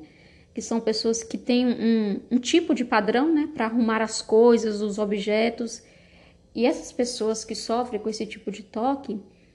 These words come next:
elas sofrem, né, quando as coisas não estão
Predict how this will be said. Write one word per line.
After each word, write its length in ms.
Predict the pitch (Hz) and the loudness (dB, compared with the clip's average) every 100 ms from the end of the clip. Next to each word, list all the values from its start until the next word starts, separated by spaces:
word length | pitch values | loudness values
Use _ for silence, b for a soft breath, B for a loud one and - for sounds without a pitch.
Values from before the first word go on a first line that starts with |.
| b b _ _ | b b _ _
elas 280 | - 214 247 | 0 2 2
sofrem, 600 | - - 262 302 - 233 | 0 2 4 2 2 0
né, 280 | 220 294 - - | 0 -2 -6 -4
quando 160 | 220 | -2
as 120 | 214 | -2
coisas 320 | - 214 214 208 | 0 0 0 -2
não 160 | 254 | 0
estão 440 | 269 - 220 214 | 0 0 -2 -2